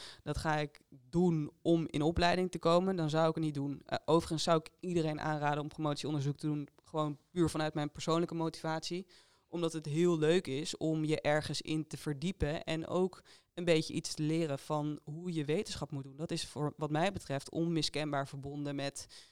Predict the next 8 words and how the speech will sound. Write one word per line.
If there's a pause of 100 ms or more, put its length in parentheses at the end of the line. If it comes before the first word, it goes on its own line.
(120)
eh, (100)
arts
zijn
en
met
onze
zorg
verbeteren.